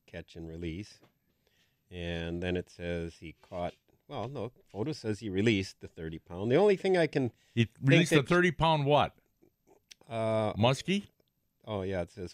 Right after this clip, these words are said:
Speaker 1: forty-four inch muskie. And
Speaker 2: And what is
Speaker 1: it's
Speaker 2: it?
Speaker 1: a pike. Now,
Speaker 2: <laughs>
Speaker 1: I,
Speaker 2: And
Speaker 1: I
Speaker 2: it's
Speaker 1: thought,
Speaker 2: a pike. Yeah.
Speaker 1: I thought,
Speaker 2: <laughs>
Speaker 1: I thought that you were gonna gripe about the
Speaker 2: No.
Speaker 1: fact that a forty-four inch
Speaker 2: No, no.
Speaker 1: normally is not gonna be thirty pounds unless
Speaker 2: Well,
Speaker 1: it's
Speaker 2: that's
Speaker 1: about
Speaker 2: true.
Speaker 1: as,
Speaker 2: That's true.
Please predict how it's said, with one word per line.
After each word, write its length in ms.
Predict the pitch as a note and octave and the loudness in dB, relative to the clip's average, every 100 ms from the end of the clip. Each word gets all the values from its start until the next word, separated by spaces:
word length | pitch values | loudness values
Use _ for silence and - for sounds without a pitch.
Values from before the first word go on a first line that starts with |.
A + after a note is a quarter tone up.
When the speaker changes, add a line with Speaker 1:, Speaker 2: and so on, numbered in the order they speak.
| - | -6
Speaker 1:
forty-four 460 | A#2 G#2 - G#2 | -2 -2 -2 -2
inch 220 | G2 F2+ G#2 | -2 -2 -6
muskie. 520 | E2 D#2 - F#2+ G2+ | -8 -8 -12 -8 -6
And 120 | E2+ | 0
Speaker 2:
And 320 | G#2+ G#2+ G#2 | 2 2 2
what 140 | B2+ D3+ | 2 2
is 120 | C#3+ | 0
Speaker 1:
it's 100 | A#2 | -2
Speaker 2:
it? 80 | G2+ | -6
Speaker 1:
a 40 | |
pike. 320 | - B2+ G#2 A2 | -2 0 0 0
Now, 180 | A2 | 2
Speaker 2:
<laughs> 20 | G#2+ | 4
Speaker 1:
I, 140 | C3 | 4
Speaker 2:
And 300 | F4 - G3+ | 4 4 6
Speaker 1:
I 20 | |
Speaker 2:
it's 100 | G3 | 6
Speaker 1:
thought, 220 | - - - | 6 4 4
Speaker 2:
a 20 | |
pike. 440 | G3+ F3 C3+ - | 2 2 -2 0
Yeah. 160 | G3+ E3 | 4 4
Speaker 1:
I 60 | |
thought, 640 | D#3+ F#3+ F3 D#3 - - - _ | 4 4 6 4 2 0 -2 _
Speaker 2:
<laughs> 360 | D3 - - - _ C#3 C3+ | -4 -4 -4 -6 _ -8 -6
Speaker 1:
I 80 | C3 | -8
thought 320 | - C#3+ B2+ | -2 0 0
that 180 | A2+ - | -2 -2
you 80 | C#3+ | 0
were 120 | C3+ | 2
gonna 180 | B2 A#2 | 4 2
gripe 340 | A2+ A2+ G#2+ | 2 2 0
about 340 | G2 A2+ A2 - | -2 0 0 -2
the 80 | |
Speaker 2:
No. 100 | A2 | -6
Speaker 1:
fact 300 | G#2+ G#2+ G#2+ | 0 0 0
that 140 | G2+ G2 | -4 -4
a 60 | |
forty-four 800 | - - B2+ A#2 F#2+ - B2+ A2 | -6 -6 -2 0 -2 -4 0 2
inch 280 | G2+ F#2+ - | 4 2 0
Speaker 2:
No, 240 | F3+ F2+ - _ _ - | 0 0 -2 _ _ -10
no. 100 | - | -2
Speaker 1:
normally 460 | A#2 B2 A#2+ G#2+ G2+ | 2 2 2 2 0
is 140 | - | 0
not 220 | A#2 G2+ | -4 -4
gonna 140 | G#2 G2 | -4 -4
be 140 | F#2+ | -6
thirty 340 | - A2 F#2+ | -4 -4 -2
pounds 520 | F2+ A2+ A2 F#2+ F#2+ F#2+ | -4 -4 0 0 -2 -4
unless 280 | F#2 G2 | -2 2
Speaker 2:
Well, 80 | D3 | 4
Speaker 1:
it's 160 | C3+ C3+ | 4 2
Speaker 2:
that's 100 | F#2+ | 0
Speaker 1:
about 180 | G#2 G2+ | 4 6
Speaker 2:
true. 80 | G2 | 4
Speaker 1:
as, 160 | E2+ - _ _ - | 2 -4 _ _ -8
Speaker 2:
That's 220 | F#2 - | -6 -6
true. 300 | - D2 B1 | -8 -8 -8